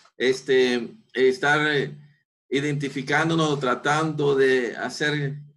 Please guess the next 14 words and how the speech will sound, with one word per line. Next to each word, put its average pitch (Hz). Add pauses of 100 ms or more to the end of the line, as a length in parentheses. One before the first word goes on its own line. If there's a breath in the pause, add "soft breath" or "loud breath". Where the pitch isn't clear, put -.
(180)
cómo 151
funciona, 151
ver 147
cómo 143
funcionan 143
estos 139
medios. 175
Cada 135
día 143 (220 loud breath)
vamos 143
aprendiendo. 135
Me 156
imagino 170
que, 156